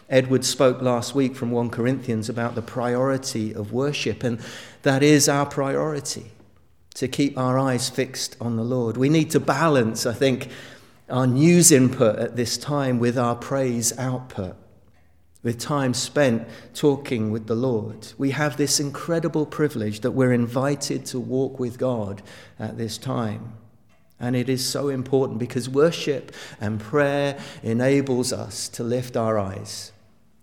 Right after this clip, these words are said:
above the waves, above the circumstance, to the one in whom we are held, the one whose love and care for us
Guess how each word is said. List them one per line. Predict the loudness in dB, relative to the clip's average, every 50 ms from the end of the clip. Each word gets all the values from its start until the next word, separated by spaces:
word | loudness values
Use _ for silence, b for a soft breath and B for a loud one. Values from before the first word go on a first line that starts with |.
| _
above | -8 -2 2 4 6 6 4 4 0
the | 0
waves, | 0 0 0 0 -2 -4 -4 -6 -6
above | -2 2 4 4 4 2 0
the | -4
circumstance, | -6 -4 -4 -4 -4 -4 -4 -8 -8 -8 -8 -8 -8 -8 -8 -10 -10
to | -8 -6 -4
the | -2 -2
one | 0 0 2 2 2 2 2 0
in | -2 -4 -4 -4 -4
whom | -6 -4 -2 2 4 4 4 4 2 -2 -4 B B B B B -2
we | 0 0 2
are | 2 2 0 0
held, | -2 -2 0 2 4 4 4 2 2 -2 -6 B B B B B B -8
the | -6
one | -4 -2 -2 0 0 0 -2
whose | -2 -2 -2 -2 -2 -2 -2
love | -2 -2 0 2 0 0 0 -2
and | -6 -6 -6 -6 -6
care | -6 -6 -6 -4 -4
for | -6 -6 -6 -6 -4 -6
us | -6 -8 -8 -6 -6 -6 -6